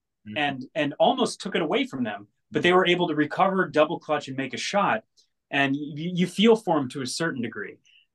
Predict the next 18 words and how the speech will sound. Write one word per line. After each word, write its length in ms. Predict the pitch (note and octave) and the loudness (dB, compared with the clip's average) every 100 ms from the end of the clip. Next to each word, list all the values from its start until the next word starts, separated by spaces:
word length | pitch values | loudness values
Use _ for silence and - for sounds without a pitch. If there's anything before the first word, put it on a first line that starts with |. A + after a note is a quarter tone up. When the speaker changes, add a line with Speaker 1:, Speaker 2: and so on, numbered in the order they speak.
| - | 2
Speaker 2:
But 220 | D3 C#3+ | 2 4
I 120 | C#3+ F3 | 2 2
think, 380 | - A3 A3+ - _ _ _ _ | 2 4 4 0 _ _ _ _
you 120 | D#3+ | 0
know, 160 | D3 B2+ | 2 0
he, 260 | B2 D3+ D#3 | -2 -2 -2
he's 140 | D3+ | -2
a 60 | D#3 | 0
redshirt 480 | B2+ F3+ F3+ G#3 - | 2 2 2 -2 -2
sophomore. 540 | - E3+ E3 D3 C3+ | 0 0 0 -4 -6
We've 140 | B2+ C3+ | -4 -2
got 220 | C#3+ - | -2 -4
two 160 | - F#3+ | -6 -2
years 340 | F#3 F3 C#3+ | 0 -2 -2
more 180 | D3 D3 | -2 -2
of 80 | C3 | -2
him 240 | A#2+ B2 | -4 -4
if, 220 | C#3+ A#2+ | -10 -12